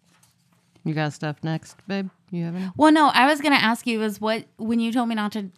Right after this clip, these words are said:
Speaker 2: check Facebook or whatever, that we had a shared thing, that was your thing?
Speaker 1: Yes.
Speaker 2: Okay. So this is what I found <laughs> today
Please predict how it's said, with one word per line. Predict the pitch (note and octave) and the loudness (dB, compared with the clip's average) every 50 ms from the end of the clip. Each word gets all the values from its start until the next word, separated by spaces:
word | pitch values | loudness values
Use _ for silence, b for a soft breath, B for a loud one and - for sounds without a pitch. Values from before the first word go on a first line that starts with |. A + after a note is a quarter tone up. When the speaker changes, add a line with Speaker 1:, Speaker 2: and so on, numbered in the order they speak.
| _ _ - | _ _ -8
Speaker 2:
check | - G#3 G3 - | -6 -6 -6 -4
Facebook | - G3+ G3 F#3+ - G3+ F#3+ | -6 -6 -6 -6 -8 -8 -8
or | F#3+ F#3+ | -8 -6
whatever, | F3+ F#3 F3+ F#3 F#3 F#3 F#3 F#3 F3+ F#3 F#3 F3+ | -6 -6 -6 -6 -6 -6 -6 -6 -6 -6 -8 -8
that | F3+ F3 E3+ - - | -8 -8 -8 -8 -8
we | F#3 F#3 F3+ F3+ | -8 -8 -8 -6
had | F#3 G3+ F#3+ F3+ | -6 -6 -6 -6
a | F3+ F3 | -8 -8
shared | - - F3+ F3+ F3 - | -8 -10 -10 -10 -10 -10
thing, | - F3+ F3+ F#3 F3+ | -6 -4 -2 0 0
that | F3+ E3 B2+ | 0 -2 -4
was | F3+ F3+ F3 | -6 -6 -6
your | F#3 F#3+ | -6 -6
thing? | F3+ - F#3+ D#3 D#3 F3+ A3 B3 - _ _ _ _ _ _ _ _ _ _ _ _ _ _ _ - | -6 -6 -8 -8 -6 -6 -6 -8 -8 _ _ _ _ _ _ _ _ _ _ _ _ _ _ _ 2
Speaker 1:
Yes. | G#3+ F3+ C#3 A#2 - - - - | 4 4 4 2 -4 -10 -2 0
Speaker 2:
Okay. | - F#3 - F3+ C3 - - b b b b b b - - - | 2 4 4 2 0 0 -6 b b b b b b -20 -6 0
So | A#3+ G#3 F#3+ F#3+ G3 G3 F#3+ F#3 - - _ - - - | 2 4 4 4 4 2 0 -2 -4 -8 _ -10 -4 -2
this | F#3+ F3+ A#3 B3 - | 0 0 0 0 -2
is | C#4 A#3 G#3 | -4 -4 -4
what | F#3+ E3 D3+ | -6 -6 -2
I | D#3+ F#3 B3 | 0 0 0
found | C#4 - G3+ E3+ E3 F#3 F#3+ F#3+ | 2 2 2 4 4 4 4 2
<laughs> | |
today | - G#3+ - F3+ F#3 - | 0 0 0 0 -2 -2